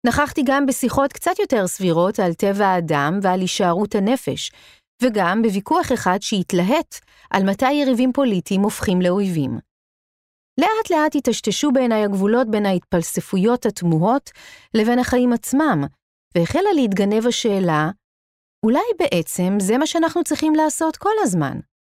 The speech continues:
"מה שסוקרטס עשה", הסבירה קלארד בהרצאתה,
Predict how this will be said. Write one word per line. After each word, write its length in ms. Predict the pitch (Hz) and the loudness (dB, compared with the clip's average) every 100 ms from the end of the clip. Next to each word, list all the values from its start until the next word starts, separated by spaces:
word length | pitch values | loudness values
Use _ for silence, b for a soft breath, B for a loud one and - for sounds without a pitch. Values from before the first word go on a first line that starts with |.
| _ _ _ _ _ _ 240 | _ _ _ _ _ _ 0
"מה 140 | 294 | 0
שסוקרטס 800 | 330 320 302 - 330 440 427 - | -2 -4 -4 -2 -2 0 -2 -2
עשה", 280 | 170 - 311 - _ - | -4 -2 -2 -4 _ -6
הסבירה 360 | 180 175 185 180 | -4 0 0 0
קלארד 420 | - 175 151 151 | 0 0 0 0
בהרצאתה, 680 | 156 147 147 156 143 151 143 | 0 -2 -2 -4 -4 -2 -2